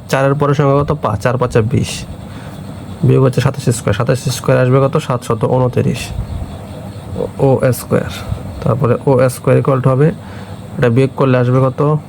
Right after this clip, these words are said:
বারোশত ছিয়ানব্বই, বা এটা বর্গমূল করলে ওএ আসবে কত?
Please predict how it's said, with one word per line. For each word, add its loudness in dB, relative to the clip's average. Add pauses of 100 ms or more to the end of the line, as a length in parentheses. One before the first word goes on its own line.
বারোশত 2 (240)
ছিয়ানব্বই, 4 (600)
বা 4
এটা 2
বর্গমূল 2
করলে 2
ওএ 6
আসবে 4
কত? 4